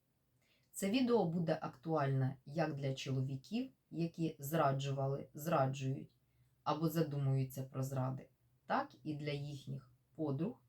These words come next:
чи дружин. Перед початком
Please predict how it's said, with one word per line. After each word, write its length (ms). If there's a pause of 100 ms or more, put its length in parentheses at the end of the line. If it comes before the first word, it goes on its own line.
чи 200
дружин. 500 (1900)
Перед 300
початком 640